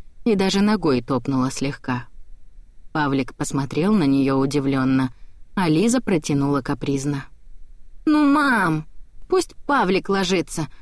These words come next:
он же маленький, а мне можно и позже. Я ведь в старшую группу хожу, совсем скоро в школу пойду».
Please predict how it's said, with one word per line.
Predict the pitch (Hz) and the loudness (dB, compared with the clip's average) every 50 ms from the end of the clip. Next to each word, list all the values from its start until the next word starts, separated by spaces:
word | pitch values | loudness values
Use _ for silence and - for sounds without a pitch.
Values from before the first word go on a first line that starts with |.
| - - - - | -16 -16 -6 0
он | 330 330 330 | 2 4 4
же | 294 320 359 | 4 4 4
маленький, | 359 359 330 208 165 165 160 156 - 156 156 143 - - - - - - - - - - | 4 4 4 4 4 4 2 0 0 -2 -6 -6 -6 -10 -16 -16 -16 -16 -16 -14 -8 -2
а | - 254 | 0 2
мне | 262 294 339 359 | 4 6 6 6
можно | 302 214 220 226 220 208 160 147 | 6 4 4 4 4 2 2 2
и | 139 | 0
позже. | - - 170 180 170 - - 160 156 - - - - - - - - - - - - - - - - | 0 0 0 0 0 0 0 -2 -4 -4 -8 -16 -20 -20 -20 -20 -18 -18 -18 -16 -16 -14 -12 -8 -2
Я | - 185 202 196 185 | 0 2 4 4 4
ведь | 185 185 - | 2 0 0
в | - | -4
старшую | - - 226 214 190 - - 196 185 | -6 -2 0 0 0 0 2 2 2
группу | 170 165 170 185 220 - - 254 | 2 2 2 2 2 2 2 0
хожу, | 233 - 226 208 185 202 202 196 - - - - - - - - - - | 2 2 2 2 2 2 2 2 0 -4 -10 -16 -18 -18 -18 -14 -6 0
совсем | 254 240 226 - 294 294 302 | 2 2 2 2 2 2 2
скоро | 285 - - - 202 185 175 | 2 2 0 0 2 2 2
в | - - | 0 -2
школу | - - - - 160 175 196 226 254 | -4 -6 -2 0 2 4 4 4 4
пойду». | 233 - 247 247 254 220 196 233 233 233 | 2 2 2 4 4 4 4 4 2 2